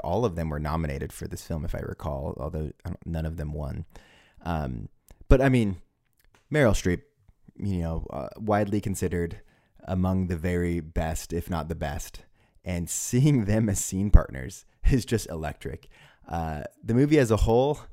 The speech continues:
I can take it or leave it. It's not bad. Um, it's, it's, you know,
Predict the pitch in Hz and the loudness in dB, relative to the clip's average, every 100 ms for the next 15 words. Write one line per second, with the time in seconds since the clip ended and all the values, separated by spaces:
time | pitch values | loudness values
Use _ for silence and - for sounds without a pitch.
0 | - - 101 90 110 101 98 92 92 104 | -12 -8 -6 -4 -2 -2 0 -2 -2 -2
1 | - - - 95 - 110 78 82 85 73 | -4 -6 -16 -6 0 0 0 -2 -2 -2
2 | 82 - - _ - 82 76 95 - 95 | -8 -14 -20 _ -6 -4 -4 -4 -6 -6
3 | 104 - _ 101 92 85 | -6 -8 _ -4 -2 -2